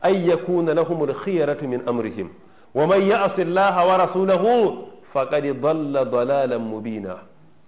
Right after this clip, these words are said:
Baya halatta ga mumini namiji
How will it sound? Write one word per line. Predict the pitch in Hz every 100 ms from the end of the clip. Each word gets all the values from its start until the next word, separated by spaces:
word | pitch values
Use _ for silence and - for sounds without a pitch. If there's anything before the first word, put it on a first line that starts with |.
| - - -
Baya | 131 156 233 233 214 196 165
halatta | 160 190 196 - 185 160
ga | 151 147
mumini | 185 202 190 165 165
namiji | 180 196 165